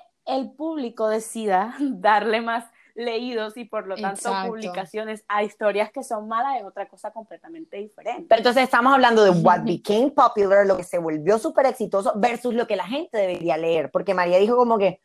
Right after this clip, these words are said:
Speaker 3: "Hmm, es que lo que salió popular y lo que todo el mundo conoce y el legado de Wattpad, it's shit", o sea, como que en verdad es full, full malo, versus a lo que hay.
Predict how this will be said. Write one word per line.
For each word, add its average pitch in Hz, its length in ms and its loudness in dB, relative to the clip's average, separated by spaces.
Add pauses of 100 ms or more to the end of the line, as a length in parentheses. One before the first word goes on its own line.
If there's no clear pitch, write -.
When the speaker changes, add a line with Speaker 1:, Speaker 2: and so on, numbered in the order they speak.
Speaker 3:
"Hmm, 240 460 2 (400)
es 202 100 -4
que 285 140 6
lo 302 140 6
que 226 280 -2
salió 190 380 2
popular 208 480 4
y 214 40 0
lo 208 140 2
que 185 120 -6
todo 185 220 0
el 196 100 2
mundo 233 200 2
conoce 208 360 -2
y 214 120 -2
el 190 100 -4
legado 170 500 4
de 269 100 4
Wattpad, 180 560 4 (480)
it's - 280 -14
shit", 240 440 4 (180)
o 196 100 0
sea, 233 140 2
como 196 240 -4
que 185 60 -2
en 190 100 -4
verdad 180 320 0
es - 80 -16 (100)
full, 202 200 -8 (320)
full 185 160 -6
malo, 180 680 -4
versus 220 420 0
a 202 120 0
lo 190 160 0
que 180 120 -2
hay. 214 380 4